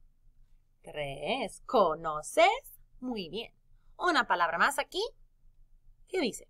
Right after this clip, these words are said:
Dul-, dulce.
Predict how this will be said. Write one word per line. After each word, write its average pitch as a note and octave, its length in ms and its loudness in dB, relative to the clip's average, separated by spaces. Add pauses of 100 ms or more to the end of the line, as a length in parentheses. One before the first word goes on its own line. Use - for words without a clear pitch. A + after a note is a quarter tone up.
(1000)
Dul-, E4 1500 6 (140)
dulce. - 1900 4